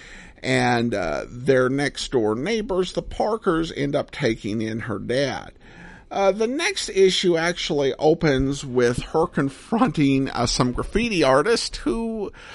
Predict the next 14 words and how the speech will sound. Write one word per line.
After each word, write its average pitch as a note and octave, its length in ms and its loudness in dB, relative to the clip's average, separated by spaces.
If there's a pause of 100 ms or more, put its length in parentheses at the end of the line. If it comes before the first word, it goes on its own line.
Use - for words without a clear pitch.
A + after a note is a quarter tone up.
(220)
uh, C#3 360 8
w-, B2 500 -2
chose G3+ 480 6
to, D3+ 500 2
uh, G2 120 2
use D#3 680 -2
their C3+ 260 4
art. D3 380 8
One G3 220 4
of C4+ 140 0
them C#3 260 2
is A2+ 360 2
Hobie F#3 560 4
Brown, C#3+ 680 2